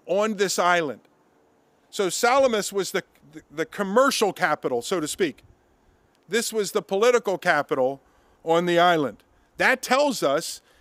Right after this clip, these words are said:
it would have been a thoroughly Roman city, since the Romans dominated that area.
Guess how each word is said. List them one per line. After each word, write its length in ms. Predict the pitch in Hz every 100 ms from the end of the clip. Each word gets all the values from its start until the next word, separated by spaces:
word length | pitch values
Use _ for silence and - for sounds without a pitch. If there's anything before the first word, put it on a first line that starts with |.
| _
it 120 | 190
would 120 | 208
have 120 | 208 170
been 140 | 208
a 100 | 190
thoroughly 720 | - - 262 277 240 226 214
Roman 920 | 180 160 170 208 226 214 208 202 180
city, 440 | - - 214 160 107 _ _ _ _ _ _ _
since 300 | - 160 -
the 100 | 165
Romans 440 | 156 160 156 143
dominated 580 | - 160 160 143 135 139
that 160 | 139 139
area. 340 | 160 147 120